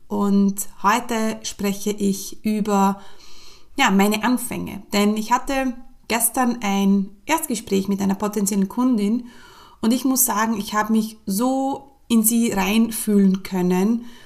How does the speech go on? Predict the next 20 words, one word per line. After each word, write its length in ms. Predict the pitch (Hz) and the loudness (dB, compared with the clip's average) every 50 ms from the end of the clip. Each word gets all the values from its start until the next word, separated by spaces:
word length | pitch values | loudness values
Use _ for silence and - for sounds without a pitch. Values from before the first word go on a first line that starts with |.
| - - - - - | -20 -18 -12 -6 -2
denn 300 | 220 214 214 214 220 220 - | 0 2 4 2 2 0 0
sie 260 | 196 214 247 240 214 | 0 0 0 2 2
hat 240 | 233 226 226 - - - - - - - - | 0 0 0 -2 -14 -20 -20 -20 -10 -2 0
Dinge 280 | 262 277 294 302 254 | 2 4 4 4 4
gesagt 720 | 302 240 208 185 - 190 196 226 247 269 269 - - - - | 2 2 2 4 4 4 4 4 2 0 -2 -4 -8 -8 -4
und, 380 | 226 226 220 220 220 214 - - - - - - - - - - - - - - - - | 0 2 4 4 4 4 2 -4 -10 -20 -20 -20 -20 -20 -20 -20 -20 -20 -20 -20 -6 0
ja, 280 | - 220 202 196 - 196 | 4 6 6 6 6 6
war 400 | 190 196 208 240 269 - - 202 | 6 6 6 6 4 4 4 6
auch 380 | 214 226 240 247 240 - 262 | 6 6 6 4 0 -4 -6
dabei, 400 | - - 220 202 185 180 220 240 | -4 -4 -4 -2 -2 0 0 0
Dinge 300 | - 262 262 254 269 254 | 0 2 2 2 2 0
zu 140 | - - 247 | 0 -4 -6
tun, 520 | 202 - - 262 262 262 262 254 254 254 - - - - - - _ - - | -6 -4 -2 -2 0 2 2 2 2 0 -2 -8 -20 -20 -20 -20 _ -4 2
die 340 | 240 240 240 240 240 254 277 | 4 4 4 4 2 0 0
ich 240 | 269 - - - | 0 -2 -6 -4
damals 540 | - 220 202 220 233 240 240 240 240 - - - - - - | 0 2 2 4 4 4 2 4 2 0 0 -2 -8 -2 2
auch 560 | 196 190 214 269 320 392 392 - - - - | 4 4 4 4 2 2 0 -2 -8 -10 -4
gemacht 480 | - 202 185 185 180 185 - - - 196 | -2 0 0 0 0 -2 -4 -6 -2 2
habe 460 | 190 196 196 190 214 240 277 302 294 - - - - - - - | 4 4 4 4 2 0 0 0 -2 -6 -16 -20 -20 -16 -6 -2
und 380 | 226 226 233 233 233 - - | 2 4 4 2 2 -2 -8